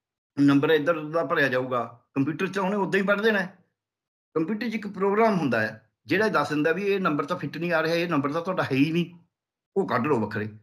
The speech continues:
ਉਹਨਾਂ ਨੂੰ ਫਿਜ਼ੀਕਲੀ ਮਿਲਾ ਲਓ, ਉਹਦਾ ਨੁਕਸਾਨ ਨਹੀਂ ਹੁੰਦਾ। ਚੌਥਾ ਕਰਤਾ ਵੀ ਜੇ ਬੱਚੇ, ਬੱਚੇ ਦਾ ਪੇਪਰ ਅੱਧਾ ਹੋਣ ਤੋਂ ਬਾਅਦ ਪਤਾ ਲੱਗੇ ਵੀ ਅੱਧੇ ਸਵਾਲ ਹੀ ਨਹੀਂ ਛਪੇ ਹੋਏ ਜਾਂ ਸਵਾਲ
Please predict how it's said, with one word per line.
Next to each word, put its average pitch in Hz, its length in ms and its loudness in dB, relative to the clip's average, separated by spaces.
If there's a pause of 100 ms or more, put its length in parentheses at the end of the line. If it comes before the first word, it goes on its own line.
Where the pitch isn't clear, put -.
(140)
ਉਹਨਾਂ 190 180 2
ਨੂੰ 180 100 0
ਫਿਜ਼ੀਕਲੀ 156 400 0
ਮਿਲਾ 98 160 -2
ਲਓ, 76 140 -16
ਉਹਦਾ - 1120 -10
ਨੁਕਸਾਨ 120 380 -2
ਨਹੀਂ 151 120 -2
ਹੁੰਦਾ। - 220 -16 (1040)
ਚੌਥਾ 170 300 4
ਕਰਤਾ 147 640 -2 (240)
ਵੀ 160 100 2
ਜੇ 185 140 2
ਬੱਚੇ, 165 380 -4
ਬੱਚੇ 151 300 -2
ਦਾ 180 80 0
ਪੇਪਰ 160 340 -4 (200)
ਅੱਧਾ 180 220 0
ਹੋਣ 165 180 0
ਤੋਂ 165 80 -6
ਬਾਅਦ 180 220 2
ਪਤਾ 160 160 -2
ਲੱਗੇ 160 180 -2
ਵੀ 165 100 -4
ਅੱਧੇ 165 200 -2
ਸਵਾਲ 123 280 0
ਹੀ 143 80 4
ਨਹੀਂ 151 120 0
ਛਪੇ 151 220 0
ਹੋਏ 147 260 0
ਜਾਂ 131 200 0
ਸਵਾਲ 135 320 0